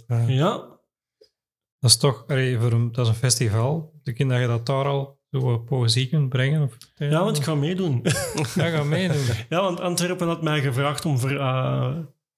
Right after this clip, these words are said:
Speaker 2: P V D A Antwerpen daar iets in die tent te doen. En ik wist dat de, dat een bekvechter daar iets ging doen.
Speaker 1: Hm.
Speaker 2: Dus we hebben dat wel op elkaar afgestemd. Dus we gaan daar waarschijnlijk ook battelen.
Speaker 1: Ja, dus dat is, ik denk dat al...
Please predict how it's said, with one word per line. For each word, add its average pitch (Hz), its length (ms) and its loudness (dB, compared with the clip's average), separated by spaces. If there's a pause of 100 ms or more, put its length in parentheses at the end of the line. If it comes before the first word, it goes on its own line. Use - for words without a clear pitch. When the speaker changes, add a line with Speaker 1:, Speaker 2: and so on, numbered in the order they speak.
Speaker 2:
P - 60 -2
V 139 280 2
D 131 40 2
A 127 100 2
Antwerpen 151 540 -2
daar 135 180 0
iets - 180 2
in 143 100 0
die 127 120 0
tent 151 200 -2
te 156 80 -4
doen. 175 340 -2 (420)
En 147 80 2
ik 123 120 0
wist 147 180 2
dat 165 140 -2
de, 151 360 0
dat 139 160 -2
een 135 160 2
bekvechter 143 520 -2
daar 139 240 0
iets 151 180 2
ging 139 200 2
doen. 165 380 0 (360)
Speaker 1:
Hm. 127 140 4
Speaker 2:
Dus 131 140 2
we 160 60 0
hebben 143 180 0
dat 135 80 0
wel 147 160 0
op 156 120 -4
elkaar 135 360 0
afgestemd. 131 680 0
Dus 139 160 0
we 135 100 0
gaan 127 160 0
daar 123 180 0
waarschijnlijk 131 520 0
ook 123 140 -2
battelen. 123 500 -2 (120)
Speaker 1:
Ja, 123 420 0
dus 117 260 0
dat 117 140 -2
is, - 220 -6
ik 131 240 -4
denk 123 140 0
dat 123 140 -2
al... 117 420 -2